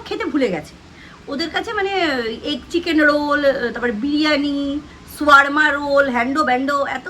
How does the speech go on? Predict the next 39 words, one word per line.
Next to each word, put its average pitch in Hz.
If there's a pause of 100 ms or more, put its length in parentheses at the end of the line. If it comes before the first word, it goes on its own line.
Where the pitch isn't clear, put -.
(100)
কিছু 294
বাবা, 277 (640)
এত 494
দরকার 320
নেই। 185
মানুষের 247
বেঁচে 247
থাকতে 302
গেলে, 392
ভালো 240
থাকতে 302
গেলে 403
খুব 480
অল্প 247
জিনিসই 403
দরকার 208
হয়, -
খুব 415 (100)
সিম্পল 294
জিনিসের 269
দরকার 180
হয়। 175 (380)
এটা 349
বললেই 339
তো 339
আমার 330
একটা 320
বন্ধু 277
আছে, 277
সে 269
আবার 262
লিখে 254
দিয়ে 262
যাবে, 233 (560)
"অ্যাপ্লিকেশন 294
কই?" 214 (180)
অ্যাপ্লিকেশন 381
এই 339
যে, 370